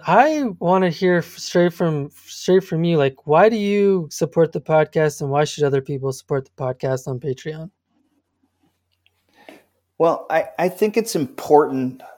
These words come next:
Speaker 2: that there's a conversation, right? And I don't know where, you know, there's a lot of people going out there and having really in-depth conversations that are meaningful.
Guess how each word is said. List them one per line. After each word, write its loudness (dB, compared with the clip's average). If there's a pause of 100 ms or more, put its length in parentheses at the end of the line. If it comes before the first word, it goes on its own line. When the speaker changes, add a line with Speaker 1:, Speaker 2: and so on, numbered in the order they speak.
(300)
Speaker 2:
that 2
there's -2
a -4
conversation, -2 (1000)
right? -2 (120)
And -4
I 0
don't 2
know 6
where, 0 (580)
you -6
know, -4
there's -4
a 0
lot 2
of -2
people -2
going -4
out -6
there -8
and -14
having -6
really -6 (580)
in-depth 2
conversations -10 (260)
that -4
are -8
meaningful. -10